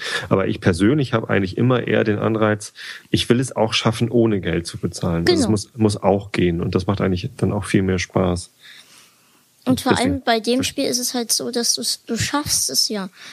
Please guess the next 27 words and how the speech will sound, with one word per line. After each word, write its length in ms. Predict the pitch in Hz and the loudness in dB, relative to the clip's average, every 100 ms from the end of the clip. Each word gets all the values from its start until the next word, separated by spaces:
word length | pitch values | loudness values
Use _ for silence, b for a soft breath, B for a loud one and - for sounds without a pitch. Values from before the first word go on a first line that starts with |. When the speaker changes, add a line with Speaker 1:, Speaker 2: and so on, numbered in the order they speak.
| B B - | B B -4
Speaker 2:
auch 220 | 233 226 - | -4 -2 0
weiterzukommen. 760 | 214 208 208 - - 226 190 | 0 2 0 -2 -2 -2 -2
Du 80 | 220 | 0
musst 380 | 277 339 339 - | 0 2 0 0
ja 80 | 226 | 0
gar 180 | 196 | 0
nichts 260 | 196 196 - | -2 -4 -6
kaufen. 320 | - 185 208 | -6 -6 -2
Es 120 | 226 | -2
ist 160 | 277 285 | 0 -2
ja 100 | 254 | -2
alles 340 | - 254 247 | -2 -2 -4
optional. 680 | - - - 233 220 220 214 - _ _ _ | -8 -4 -2 -2 -4 -6 -6 -8 _ _ _
Speaker 1:
Mhm. 320 | - 92 90 92 - b b b _ - | 2 2 2 -4 -12 b b b _ -6
Speaker 2:
Und 240 | 226 220 | -4 0
das 140 | - - | 0 0
stört 240 | - 226 | 0 -2
mich 160 | 226 208 | 0 -2
halt 160 | 190 | -2
so, 120 | - 202 | -4 -2
dass, 280 | 202 - | -2 -2
dass 240 | - 202 - | -2 -2 -2
die 100 | 202 | -4
Leute 300 | - 208 - | -2 0 0
irgendwie 380 | 214 208 202 196 | -2 -2 -2 -2
nie 180 | 196 | -4
raffen. 520 | 196 - 190 196 190 | -6 -8 -6 -6 -6